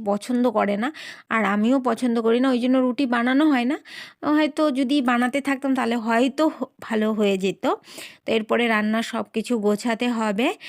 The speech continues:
তো আজকে যে যেমন বললাম, আমি ভেবেছি আজকে নতুন মিক্সি গ্রাইন্ডারে, আহ, পেস্ট করব। তো আরেকটা মিক্সি মেশিন এই জন্য নিয়েছি, কারণ আমার শ্বশুরবাড়ির জন্য, যা-, কারণ বাড়িতে যখন যাই তখন, আহ, শিল নোড়াতে করা হয়, তো, তো শাশুড়ি মা অতটা ইউজ করতে চায় না,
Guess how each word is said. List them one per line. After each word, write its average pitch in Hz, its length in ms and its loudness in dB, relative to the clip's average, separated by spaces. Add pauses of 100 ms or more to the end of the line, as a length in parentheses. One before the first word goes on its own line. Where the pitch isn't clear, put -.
(280)
তো 220 200 4 (100)
আজকে 220 320 0
যে 220 100 -2
যেমন 214 320 0
বললাম, 226 280 2
আমি 208 280 0
ভেবেছি 214 200 -2
আজকে 214 180 -2
নতুন 214 400 0
মিক্সি 208 340 -2
গ্রাইন্ডারে, 208 480 -2 (340)
আহ, 208 160 0 (100)
পেস্ট 214 280 0
করব। 196 340 0
তো 277 160 -2
আরেকটা 254 500 2
মিক্সি 269 260 2
মেশিন 269 220 2
এই 233 120 0
জন্য 269 160 2
নিয়েছি, 269 360 2
কারণ 233 320 -2
আমার 240 140 0
শ্বশুরবাড়ির 233 580 -2
জন্য, 240 340 -2
যা-, 311 80 -2
কারণ 220 260 0
বাড়িতে 208 320 -2
যখন 220 300 -2
যাই 226 220 0 (360)
তখন, 220 520 -2
আহ, 226 280 0
শিল 233 460 0
নোড়াতে 226 400 0
করা 269 200 0
হয়, 339 100 0
তো, 370 140 -2
তো 285 240 2
শাশুড়ি 269 400 -2
মা 277 80 2
অতটা 262 220 -2
ইউজ 262 280 0
করতে 240 300 -2
চায় 208 180 -2
না, 269 120 -2